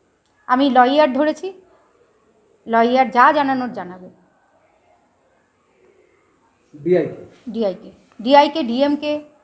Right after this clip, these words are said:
Speaker 1: ডিইও কে, যারা যারা আমাদের ডিপার্টমেন্টের সাথে যুক্ত, প্রত্যেককে, কারণ এখানে আমার সা-, সামাজিক সম্মানহানি হচ্ছে।
Speaker 2: ঠিক।
Speaker 1: ঠিক আছে, আমি স্কুলটা চালাতে এসে বুঝতে পেরেছি যে এখানে প্রবলেমগুলো কোথায়। সেই প্রবলেমগুলোর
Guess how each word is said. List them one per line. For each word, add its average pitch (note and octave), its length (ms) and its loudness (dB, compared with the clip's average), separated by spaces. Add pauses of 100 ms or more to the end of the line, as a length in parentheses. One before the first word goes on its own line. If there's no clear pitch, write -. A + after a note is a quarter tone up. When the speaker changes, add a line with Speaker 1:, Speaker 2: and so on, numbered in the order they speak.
(200)
Speaker 1:
ডিইও C4+ 340 0
কে, C#4+ 160 -4
যারা A#3+ 200 0
যারা B3+ 200 0
আমাদের A#3+ 260 -6
ডিপার্টমেন্টের A#3 500 -12
সাথে A#3 260 -14
যুক্ত, A#3 280 -12
প্রত্যেককে, - 560 -16 (240)
কারণ C#4 200 4
এখানে D4+ 220 0
আমার D4 140 0
সা-, C4 360 -2
সামাজিক C4 340 -4
সম্মানহানি B3+ 580 -4
হচ্ছে। F#3+ 340 -20 (680)
Speaker 2:
ঠিক। C#3+ 120 -20 (840)
Speaker 1:
ঠিক C4 100 -12
আছে, - 240 -12 (320)
আমি D4+ 260 4
স্কুলটা D#4+ 300 0
চালাতে C#4 360 2
এসে D4 160 -6
বুঝতে C4 280 -8
পেরেছি D#4 460 -2 (300)
যে C4 80 -2
এখানে D4 200 2
প্রবলেমগুলো C#4+ 580 0
কোথায়। G#3+ 380 -8 (720)
সেই D4 200 0
প্রবলেমগুলোর D4+ 840 2